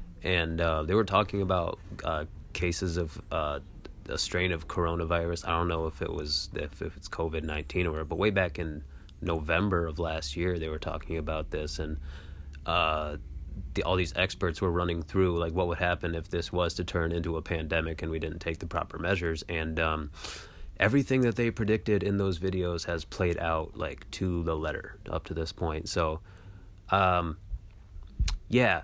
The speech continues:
it's, like, kinda scary crazy that they, um, they, like, that they knew it was going on. I don't know if, like, somebody planned this to happen or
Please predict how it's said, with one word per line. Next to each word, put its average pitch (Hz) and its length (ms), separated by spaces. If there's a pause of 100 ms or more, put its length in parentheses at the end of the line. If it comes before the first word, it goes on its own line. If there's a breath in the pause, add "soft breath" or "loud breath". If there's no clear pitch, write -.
it's, 98 220
like, 101 240
kinda 95 560 (840)
scary 90 440
crazy 76 600
that 76 240
they, 76 280
um, 71 320 (2500 loud breath)
they, 80 200
like, 80 220
that 80 120
they 78 140
knew 80 200
it - 80
was 78 120
going 78 280
on. 78 80
I 101 100
don't 85 160
know 78 120
if, 78 160
like, 80 180
somebody 80 300
planned 82 360
this 82 140
to 82 120
happen 82 380
or 76 60